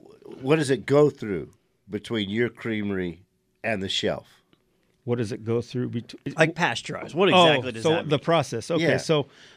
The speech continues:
Speaker 2: like, in our creamery, first of all, ours is a little bit different 'cause we're smaller. It's, we, we found all of our equipment. It's, we say we do it the old-fashioned way. It's from the,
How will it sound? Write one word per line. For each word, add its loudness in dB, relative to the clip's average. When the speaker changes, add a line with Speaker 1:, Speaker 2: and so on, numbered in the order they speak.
Speaker 2:
like, 2
in 2
our 4
creamery, 0
first -2
of -6
all, -2
ours 0
is -8
a -10
little 2
bit -8
different -6
'cause -8
we're -10
smaller. -4
It's, -10
we, 0
we 4
found 2
all 2
of -2
our 2
equipment. -8
It's, -10
we -4
say -4
we -4
do 0
it -2
the -8
old-fashioned -6
way. -4
It's -4
from 0
the, -4